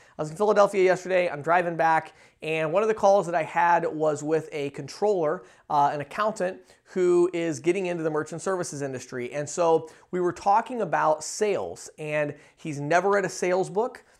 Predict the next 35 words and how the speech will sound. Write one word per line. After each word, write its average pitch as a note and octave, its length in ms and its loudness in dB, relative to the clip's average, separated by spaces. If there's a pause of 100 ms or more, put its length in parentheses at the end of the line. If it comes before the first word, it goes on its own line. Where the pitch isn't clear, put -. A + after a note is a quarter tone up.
(160)
Um, D3+ 300 2
he's D3 200 -10
never E3+ 280 0
been F#3 140 -2
in E3+ 120 -4
a D#3 40 -2
sales E3+ 360 -4
program F#3+ 540 0
of E3 80 -2
any F#3 140 -4
kind, F3 520 -4 (240)
uh, C#3 160 0
never D3 180 -2
been E3+ 140 0
to E3 80 0
a D3+ 40 -4
sales E3 280 -4
training F3+ 380 -6
seminar E3 480 0
or D#3 40 0
anything F3 260 -6
like D#3 260 2
that. D#3+ 240 4
He's D3 180 -10
an F3 80 -4
accountant, F#3 540 -2 (240)
and F3+ 80 -6
he F3 60 0
wants F#3 260 0
to F3+ 40 -8
get F3 100 0
into E3+ 100 -2
merchant D#3+ 320 -4
services D#3+ 480 -4
sales. F#3+ 500 -2